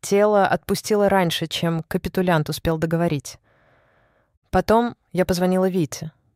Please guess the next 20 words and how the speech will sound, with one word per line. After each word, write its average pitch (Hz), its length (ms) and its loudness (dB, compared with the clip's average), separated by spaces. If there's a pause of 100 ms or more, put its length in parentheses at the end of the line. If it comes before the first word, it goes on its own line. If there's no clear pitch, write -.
(400)
Предложила 190 440 0
провести 190 380 -2
вечер 190 300 -2
вместе. 175 460 -4 (580)
Он 185 160 2
отказал. 170 520 0 (340)
Коротко, 202 520 0 (180)
буднично, 165 680 -2 (400)
обесценивающе. 156 960 -2 (920)
Раньше 214 380 0
это 185 200 0
запустило 196 500 -2
бы 185 100 -2
все. - 360 -4 (540)
Критик, - 540 -4 (360)
капитулянт, 160 720 -2 (540)
обжора. 160 560 0 (580)
Голос 156 360 0
из 160 80 -4
груди. 156 380 -2